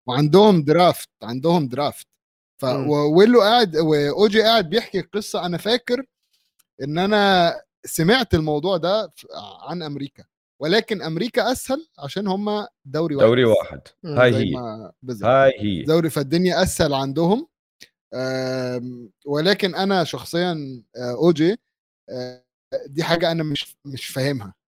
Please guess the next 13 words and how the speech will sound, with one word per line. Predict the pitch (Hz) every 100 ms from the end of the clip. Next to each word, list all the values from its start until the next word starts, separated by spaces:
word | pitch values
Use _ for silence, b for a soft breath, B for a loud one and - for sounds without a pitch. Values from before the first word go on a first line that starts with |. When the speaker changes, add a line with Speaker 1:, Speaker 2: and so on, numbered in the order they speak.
| _ -
Speaker 1:
يعني | 113 131
أنا | 151
حاولت | - 135 139 190 196 196 -
أدخل | - - 135
دماغي | 127 156 156 160 _ _ -
وأحاول | 120 175 170 -
أستوعب | 131 - 180 180 127 113 _ _ _ _ _ _
إيه | 160
الفكرة | 175 170 185 180 196
أو | 135 127
إيه | 160
الموضوع، | 185 185 151 139 151 185 196 - _ _ _ _ -
فاهم؟ | 135 180